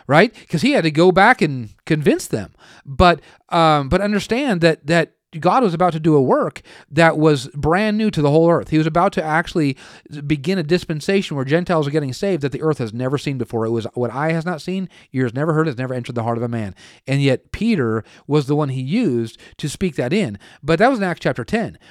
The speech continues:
What we also read in Acts chapter nine is that when Paul was, was called by Jesus on the road to Damascus, he spoke to Paul about preaching to the Gentiles. So we know it was already within Paul as well. Paul just hadn't taught it yet. Paul hadn't actually walked it out yet.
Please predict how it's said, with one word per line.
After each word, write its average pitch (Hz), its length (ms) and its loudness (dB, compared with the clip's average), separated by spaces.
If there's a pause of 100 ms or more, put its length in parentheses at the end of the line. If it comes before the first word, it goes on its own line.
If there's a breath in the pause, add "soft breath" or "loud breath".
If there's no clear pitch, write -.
What 160 120 2
we 160 140 4
also 190 300 4
read 151 220 0
in 156 100 0
Acts 151 220 -8
chapter 143 200 -2
nine 175 420 -2
is 139 140 -2
that 147 120 0
when 139 180 -4
Paul 185 520 0 (240 loud breath)
was, 147 400 2
was 147 240 0
called 170 360 2
by 127 160 2
Jesus 160 360 -2
on 147 140 -4
the 143 60 -2
road 160 160 4
to 147 80 -6
Damascus, 165 520 -4 (220 loud breath)
he 254 220 2
spoke - 300 0
to 190 120 2
Paul 240 420 4
about 196 260 2
preaching 214 280 -2
to 214 60 -6
the 247 80 -2
Gentiles. 220 720 2 (400 soft breath)
So 233 160 4
we 247 100 0
know 254 240 2
it 226 60 -4
was 214 100 0
already 254 400 4
within 247 320 -2
Paul 254 380 6
as 185 160 -2
well. 247 260 0
Paul 220 240 2
just 220 140 -2
hadn't 208 340 -2
taught 254 240 2
it 254 80 -4
yet. 151 180 -2
Paul 214 220 2
hadn't 208 240 0
actually 208 300 -4
walked 202 240 0
it 185 80 2
out 262 200 0
yet. 120 280 -8